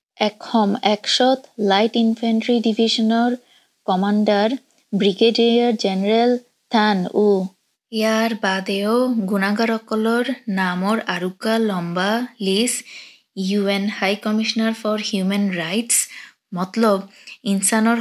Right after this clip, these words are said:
হক ডায়ৰ এব্বেৰে উৰতক্কাৰ অফিচাৰৰ জিম্মাত ৰাখিব, জিন বলে আলমী কানুন মোতাবেক বিচাৰ গৰিবাৰ সমত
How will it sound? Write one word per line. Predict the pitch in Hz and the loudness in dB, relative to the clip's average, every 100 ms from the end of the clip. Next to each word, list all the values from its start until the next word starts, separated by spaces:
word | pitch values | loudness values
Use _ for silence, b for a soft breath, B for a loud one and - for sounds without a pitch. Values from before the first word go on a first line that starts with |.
| 226 | 0
হক | 220 220 - - 180 160 | -2 -2 -4 -4 -4 -2
ডায়ৰ | 165 180 214 196 202 233 B B B B 175 | -4 0 2 0 -2 -6 B B B B -6
এব্বেৰে | 175 165 185 190 208 - 214 | -6 -2 -2 2 0 0 0
উৰতক্কাৰ | 214 202 202 - 185 - 190 185 - | 2 2 -2 -6 -8 -4 -4 -2 -4
অফিচাৰৰ | 185 240 233 247 226 202 233 226 B B 185 | -2 -2 0 2 2 2 0 -6 B B -2
জিম্মাত | 190 175 170 165 147 | 0 0 -2 -4 -4
ৰাখিব, | 147 226 196 165 151 B B B B - 180 | -2 0 0 -2 -6 B B B B -8 -2
জিন | 185 196 214 226 | 0 2 4 4
বলে | 226 202 196 247 254 B B - | 4 4 2 2 -2 B B 0
আলমী | 185 185 185 185 | 0 2 0 0
কানুন | - 180 208 233 | -2 0 2 4
মোতাবেক | 226 214 180 180 196 - - | 2 0 0 0 0 -2 -8
বিচাৰ | 202 190 190 180 170 | -4 -2 -2 -2 -2
গৰিবাৰ | 180 220 262 240 | 0 2 2 0
সমত | - 185 196 | 0 0 -2